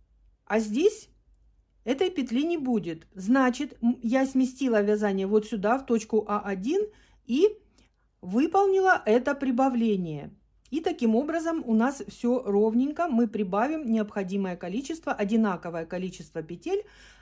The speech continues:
с левого плеча и с правого плеча. Вот я перенесла, видите, перенесла сюда.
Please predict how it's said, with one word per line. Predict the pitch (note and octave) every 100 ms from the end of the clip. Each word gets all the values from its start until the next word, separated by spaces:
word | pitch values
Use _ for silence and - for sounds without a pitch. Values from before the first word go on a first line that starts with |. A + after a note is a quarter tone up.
| _ _ _
с | -
левого | G3+ G#3 B3 D#4 F4
плеча | F4 F4 E4+ E4 E4 - _
и | A3+ D#4
с | F#4+
правого | C4 A3+ G3+ F3
плеча. | E3 E3+ E3 - C3+ - _ _ _ _ _ _ _ _ _ _ _ _ _ _ _ _ _ _ _ - _ _ _ _ _ _ _ _ _ _ _ _ _ _ _ _
Вот | A3+ C4+ C4+
я | B3
перенесла, | B3+ B3+ C4 C4 A#3+ G#3 D#3+ D3+
видите, | - G#3 C4 G#3 G3
перенесла | G3 G#3+ A3+ A3 - G3 F3 D3+
сюда. | - G3 F#3 D3+